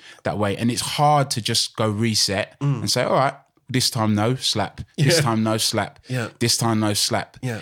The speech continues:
Speaker 1: It's hard not to do that,
Speaker 2: Mm.
Speaker 1: but we also need to try and keep our, our minds clean so that
Speaker 2: Mm.
Speaker 1: we can accept the help and see the help. Because, like I said, there's times when you can just look someone in their eyes, and if you're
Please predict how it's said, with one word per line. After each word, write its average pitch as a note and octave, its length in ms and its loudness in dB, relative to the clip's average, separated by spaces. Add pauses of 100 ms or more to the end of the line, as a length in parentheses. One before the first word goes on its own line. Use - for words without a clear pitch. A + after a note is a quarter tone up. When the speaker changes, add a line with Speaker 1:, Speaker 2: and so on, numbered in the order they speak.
Speaker 1:
It's - 100 0
hard C3 300 2 (100)
not A#2+ 300 0
to - 120 -2
do B2+ 240 2
that, D2+ 240 -6
Speaker 2:
Mm. A2+ 340 -8
Speaker 1:
but A2 260 -2
we A2 140 0
also A#2 420 0
need G#2 240 0
to - 100 -8
try G2+ 320 -2
and F#2+ 280 -4 (920)
keep G2+ 380 -2
our, F2+ 560 -2 (400)
our F#2 140 -2
minds F#2 920 -2 (1120)
clean F#2 460 -2
so F#2 260 -2
that F2+ 140 -2
Speaker 2:
Mm. G#2 60 -8
Speaker 1:
we F#2+ 100 -4
can F#2 360 -4
accept - 380 -4
the F2+ 80 -6
help F2 240 -6
and F#2 140 -2
see G2 220 -2
the F2+ 60 -4
help. F#2 200 -6
Because, A2 300 -2 (360)
like - 140 -2
I - 40 -14
said, A#2+ 180 -2
there's A2 160 -2
times C3+ 240 -2
when A#2 120 -2
you A2 60 -2
can - 140 -12
just G#2+ 160 -4
look A2+ 200 -6
someone G#2 360 -2
in F#2+ 80 -2
their F#2 180 -2
eyes, E2+ 300 -4
and G#2 180 -4
if A2 140 -8
you're G#2+ 320 -2